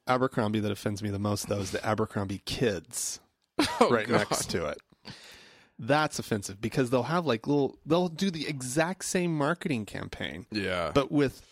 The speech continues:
Speaker 1: twelve-year-olds now.
Speaker 2: Yeah, but hot twelve-year-olds. Super hot.
Speaker 1: Yeah, there's a problem with that.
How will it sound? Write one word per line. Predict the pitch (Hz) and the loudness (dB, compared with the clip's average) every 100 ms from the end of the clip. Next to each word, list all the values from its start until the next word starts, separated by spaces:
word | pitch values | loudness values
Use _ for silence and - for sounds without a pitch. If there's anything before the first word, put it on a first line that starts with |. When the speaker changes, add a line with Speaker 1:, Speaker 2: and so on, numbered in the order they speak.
| - | -4
Speaker 1:
twelve-year-olds | - 175 143 104 82 69 - | 2 2 2 -2 -2 -6 -8
now. | 82 - - - | -8 -10 -14 2
Speaker 2:
Yeah, | 135 | 2
but | 117 - | 2 0
hot | - 107 - | 2 0 0
twelve-year-olds. | - - - - 62 - - - - _ _ _ _ _ _ - | -8 -6 -4 -4 -4 -4 -10 -12 -20 _ _ _ _ _ _ -6
Super | 82 - 135 104 | 0 2 2 2
hot. | 156 | 4
Speaker 1:
Yeah, | 143 | 6
there's | 113 120 | 6 2
a | 123 | 2
problem | - 160 147 117 | 2 4 4 2
with | 90 - | -2 0
that. | 92 101 | 2 2